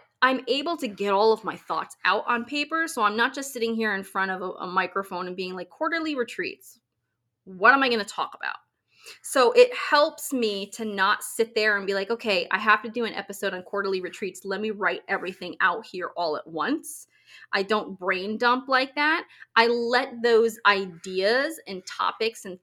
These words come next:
things that I wanna talk about kind of come to me in these quiet moments. And it's the same thing at night when I'm going to sleep. Everybody else in the house is asleep. You know, my husband's snoring next to me, and it's just quiet, and it's just me alone with my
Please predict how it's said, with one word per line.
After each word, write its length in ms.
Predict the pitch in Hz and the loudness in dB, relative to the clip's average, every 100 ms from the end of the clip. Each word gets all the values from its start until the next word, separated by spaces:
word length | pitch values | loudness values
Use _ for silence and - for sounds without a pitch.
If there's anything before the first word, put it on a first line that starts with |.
| - | -12
things 280 | 185 202 | -10 -6
that 100 | 196 | -2
I 60 | 196 | -2
wanna 200 | 190 180 | -2 -4
talk 280 | - 180 175 | -4 -4 -2
about 260 | 196 202 | 0 0
kind 220 | - 202 170 | -2 -8 -8
of 120 | - | -10
come 260 | - 175 180 | -8 -8 -8
to 120 | 175 | -12
me 160 | 160 | -8
in 100 | 160 | -8
these 180 | 160 151 | -8 -12
quiet 360 | - - 131 - | -8 -4 -4 -6
moments. 560 | 123 101 98 - - - _ | -14 -12 -14 -14 -18 -18 _
And 100 | 262 | -2
it's 100 | 269 | -2
the 80 | 339 | -2
same 240 | 330 339 | -4 -4
thing 180 | 330 311 | -4 -6
at 120 | 277 | -4
night 180 | 208 196 | -4 -6
when 140 | - 170 | -6 -8
I'm 100 | 160 | -6
going 300 | 185 185 196 | -6 -6 -8
to 120 | 185 | -14
sleep. 460 | - 196 294 - _ _ _ _ _ - _ - - - _ _ _ _ - | -12 -4 -4 -6 _ _ _ _ _ -20 _ -20 -20 -20 _ _ _ _ -4
Everybody 420 | 226 269 294 311 | -2 0 0 4
else 240 | 208 233 | 4 4
in 80 | 247 | 2
the 80 | 214 | -4
house 500 | 185 180 214 240 - - | 0 2 2 -2 -12 -6
is 120 | 190 | -6
asleep. 520 | 175 - 220 226 226 _ _ _ _ _ _ _ _ - | -6 -6 0 0 0 _ _ _ _ _ _ _ _ -14
You 120 | 196 | -12
know, 180 | 175 143 | -10 -6
my 140 | 175 | -6
husband's 420 | 214 196 190 196 | -4 -4 -4 -8
snoring 380 | - 208 196 190 | -6 -2 -2 -2
next 180 | 185 190 | -4 -8
to 80 | 202 | -10
me, 120 | 180 | -8
and 80 | 180 | -8
it's 120 | 175 | -8
just 200 | 208 - | -10 -12
quiet, 340 | - 202 185 139 | -2 6 6 4
and 80 | |
it's 140 | 185 - | -8 -12
just 160 | 190 | -12
me 260 | 202 196 202 | -10 -8 -6
alone 460 | - 175 175 180 185 | -8 -6 -6 -4 -6
with 160 | 165 | -8
my 160 | 175 | -8